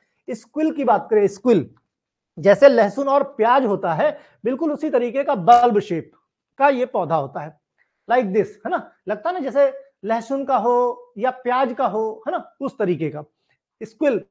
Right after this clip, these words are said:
मीन्स बल्बस प्लांट कह सकते हो। हम्म, तो usually पूछा नहीं जाता, लेकिन सिलेबस में तो हमें पढ़ना है।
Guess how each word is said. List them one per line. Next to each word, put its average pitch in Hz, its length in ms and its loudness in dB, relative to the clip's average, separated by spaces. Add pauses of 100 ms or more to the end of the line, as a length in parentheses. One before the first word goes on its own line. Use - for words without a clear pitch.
(120)
मीन्स 262 240 -8 (240)
बल्बस 233 880 2 (960)
प्लांट 269 300 4
कह 233 180 0
सकते 208 280 -4
हो। 196 320 -4 (3750)
हम्म, 165 220 -12 (1600)
तो - 80 6
usually 233 600 4
पूछा 262 240 -4
नहीं 262 140 -2
जाता, 277 240 0
लेकिन 277 200 -2
सिलेबस 233 400 -2
में 269 140 -4
तो 247 60 -2
हमें 233 140 -8
पढ़ना 208 260 -4
है। 185 340 -8